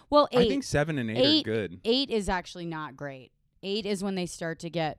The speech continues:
Speaker 2: Girls.
Speaker 1: mean to each other in
Speaker 2: Boys
Speaker 1: school.
Speaker 2: are better because boys are, like, still, like,
Speaker 1: No.
Speaker 2: full of wonderment, you
Speaker 1: No,
Speaker 2: know?
Speaker 1: that's not true.
Speaker 2: That's six?
Speaker 1: No, eight across the board is terrible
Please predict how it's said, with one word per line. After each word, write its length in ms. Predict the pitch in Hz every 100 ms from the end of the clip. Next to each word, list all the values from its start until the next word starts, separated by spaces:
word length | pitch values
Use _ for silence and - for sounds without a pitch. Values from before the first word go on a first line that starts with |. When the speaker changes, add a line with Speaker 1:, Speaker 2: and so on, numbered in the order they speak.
| _
Speaker 2:
Girls. 560 | 107 110 92 71 - -
Speaker 1:
mean 420 | 180 165 165 165
to 140 | 180
each 200 | 165 -
other 220 | 170 135 117
in 60 |
Speaker 2:
Boys 220 | 117 113 107
Speaker 1:
school. 340 | 156 156 151
Speaker 2:
are 40 |
better 360 | 156 92 87 82
because 340 | - 90 92
boys 420 | 87 95 95 98 95
are, 80 | 90
like, 220 | 87 82
still, 420 | - 101 90 87
like, 140 | 78 175
Speaker 1:
No. 340 | 175 160 143
Speaker 2:
full 160 | 104 98
of 80 |
wonderment, 800 | 90 87 90 87 104 107 113 117 _
you 100 | 170
Speaker 1:
No, 80 | 170
Speaker 2:
know? 400 | 160 143 139 170
Speaker 1:
that's 220 | 160 160 -
not 180 | 160 147
true. 160 | 151
Speaker 2:
That's 200 | 104 131
six? 460 | - 104 117 - - _ _ -
Speaker 1:
No, 280 | 185 170 - -
eight 320 | 185 226 - _
across 440 | 180 - 196 196 -
the 80 |
board 380 | 175 165 151 135 -
is 200 | 151 139
terrible 580 | - 139 135 117 123